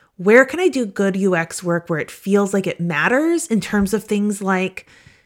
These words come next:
making customers' days a little easier, less frustrating.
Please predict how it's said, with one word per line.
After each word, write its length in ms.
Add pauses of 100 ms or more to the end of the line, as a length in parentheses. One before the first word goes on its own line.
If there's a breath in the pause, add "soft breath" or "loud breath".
(240 soft breath)
making 440
customers' 680
days 520
a 80
little 300
easier, 720
less 240
frustrating. 880